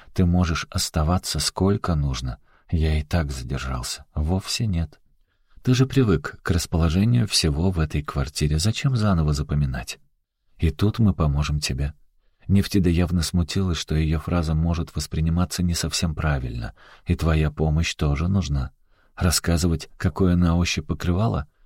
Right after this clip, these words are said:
Ты мощный бог, который может пустить силу в ход, если потребуется, и я хотела попросить ещё кое о чём".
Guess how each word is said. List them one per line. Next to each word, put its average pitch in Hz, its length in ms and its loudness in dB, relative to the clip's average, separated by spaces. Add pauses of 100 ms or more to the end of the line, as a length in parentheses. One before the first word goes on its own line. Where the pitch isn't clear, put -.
(220)
Ты 101 120 2
мощный 104 480 2
бог, 87 420 0 (280)
который 98 340 2
может 104 340 2
пустить - 420 -2
силу 92 300 2
в - 60 -6
ход, - 380 -2
если 71 320 -6
потребуется, 73 760 -2 (320)
и 82 80 0
я 73 200 2
хотела 80 420 -2
попросить 78 560 -2
ещё 80 480 -2
кое 69 340 -2
о 69 80 -4
чём". 69 320 -4